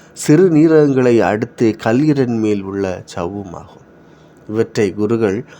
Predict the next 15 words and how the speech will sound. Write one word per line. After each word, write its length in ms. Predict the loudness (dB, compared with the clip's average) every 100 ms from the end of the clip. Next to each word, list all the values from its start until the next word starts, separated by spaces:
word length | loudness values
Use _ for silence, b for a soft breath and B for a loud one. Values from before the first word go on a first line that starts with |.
| B B B -2
பலிபீடத்தின் 720 | 2 2 2 0 -2 -8 -6
மேல் 200 | -6 -8 -10
எரிப்பர். 440 | -10 -10 -14 -16 -18 _ _ _ -8
இது 140 | -6 -6 -4 -4
ஆண்டவருக்கு 640 | -2 -2 -2 -4 -6 -10 -10 -16 -16
உகந்த 340 | -6 -6 -2 -4 -4 -10 -6
நெருப்பு 380 | -4 -4 -6 -8 -6
பலி 200 | -4 -6 -10
உணவாகும். 640 | -12 -12 -12 -14 -18 -20 _ _ _ -20 b b b b -16 -4
நேர்ச்சியாக 760 | 0 0 -2 -4 0 0 0 -2 -2
ஒருவர் 340 | 0 -2 -2 -2
வெள்ளாட்டுக்கிடையை 880 | -2 0 -2 -4 -6 -2 0 0 0 -4
செலுத்தினால் 640 | -6 -8 -8 -6 -6 -8 B B B B -4
அதை 180 | -2 -4 -4
அவர் 200 | -2